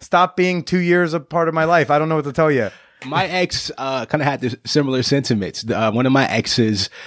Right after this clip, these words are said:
Speaker 2: he recently got married to a woman in December. Uh, the
Speaker 1: Mm.
Speaker 2: podcast, my podcast dropped in, I think it was May, and I did an interview before the episode came out called A Conversation with Lamont.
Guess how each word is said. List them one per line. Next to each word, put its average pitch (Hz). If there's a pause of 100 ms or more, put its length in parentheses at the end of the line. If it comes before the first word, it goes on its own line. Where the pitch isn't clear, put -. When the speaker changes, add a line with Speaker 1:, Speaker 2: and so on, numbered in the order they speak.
(280)
Speaker 2:
he 151 (240)
recently 127
got 110
married 113
to 120
a 110
woman 110
in 104
December. 98 (240)
Uh, 107
the 98
Speaker 1:
Mm. 123
Speaker 2:
podcast, 120
my 143
podcast 120
dropped 107 (100)
in, 110
I 104
think 135
it 117
was 101
May, 104 (240)
and 110 (680)
I 127
did 131
an 123
interview 143
before 147
the 139
episode 123 (100)
came 120
out 98
called 101
A 107
Conversation 117
with 95
Lamont. 98